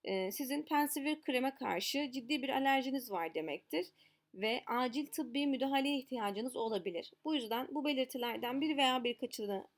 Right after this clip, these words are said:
yaşıyorsanız eğer, e, mutlaka kremi kullanmayı bırakmalı ve bir sağlık kuruluşuna başvurmalısınız. E, bunun yanı sıra geçici yanma, batma ve uyuşma da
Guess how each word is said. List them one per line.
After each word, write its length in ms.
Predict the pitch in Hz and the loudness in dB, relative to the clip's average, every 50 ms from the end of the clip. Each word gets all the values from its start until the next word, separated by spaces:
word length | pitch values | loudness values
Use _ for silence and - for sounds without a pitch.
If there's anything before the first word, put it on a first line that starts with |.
| _ _ _ - | _ _ _ -6
yaşıyorsanız 720 | 220 220 220 - - 320 294 254 240 - 226 190 180 185 | -4 -4 -2 0 0 2 2 2 0 -2 -4 -4 -2 0
eğer, 240 | 214 233 277 320 381 - _ _ _ - - - _ _ - | 0 2 2 0 0 -4 _ _ _ -20 -20 -20 _ _ -6
e, 140 | - - 214 | -2 0 0
mutlaka 540 | 226 262 302 302 285 277 277 294 277 277 277 | 2 2 2 2 2 0 2 4 2 2 2
kremi 260 | - 285 269 269 262 | 2 0 2 0 0
kullanmayı 500 | - 269 233 226 202 196 190 180 190 214 | -2 -2 -2 0 0 0 0 -2 -2 -2
bırakmalı 680 | 254 254 262 254 254 - 233 233 240 254 302 349 381 - _ _ _ - - | 0 0 0 0 -2 -2 -4 -2 -2 0 -2 -2 -4 -8 _ _ _ -4 -2
ve 140 | 262 247 | 0 0
bir 100 | 233 277 | 0 0
sağlık 400 | 262 - 294 277 277 277 285 - | -2 0 0 0 0 0 0 -2
kuruluşuna 440 | - 170 175 165 180 - - 180 165 | -2 -4 -4 -4 -4 -6 -4 -4 -4
başvurmalısınız. 960 | 131 160 202 - - 190 185 180 151 151 165 - - 202 220 285 427 - - _ _ - - _ - - _ _ _ _ - - | -4 -4 -6 -6 -6 -6 -4 -2 -2 -4 -4 -4 -4 -4 -4 -4 -4 -4 -8 _ _ -20 -20 _ -20 -20 _ _ _ _ -8 -4
E, 240 | - 233 233 233 240 | -2 -2 0 0 0
bunun 320 | 254 269 339 330 330 330 339 | 0 0 0 0 0 0 2
yanı 200 | 339 339 339 311 | 0 0 0 -2
sıra 300 | - - 262 247 269 - | -2 -2 0 0 0 0
geçici 460 | - 285 311 311 311 - 262 262 294 | 0 0 -2 -2 -2 -4 -4 0 2
yanma, 420 | 311 302 277 247 233 226 226 240 | 4 4 4 2 2 0 -2 0
batma 380 | 254 294 302 302 - 294 285 240 | 2 2 2 2 0 -2 -2 0
ve 100 | 202 208 | 0 0
uyuşma 580 | - 285 294 294 277 - - - 269 208 180 190 | 0 0 0 0 0 -2 0 0 0 0 2 2
da 200 | 208 294 381 | 0 0 0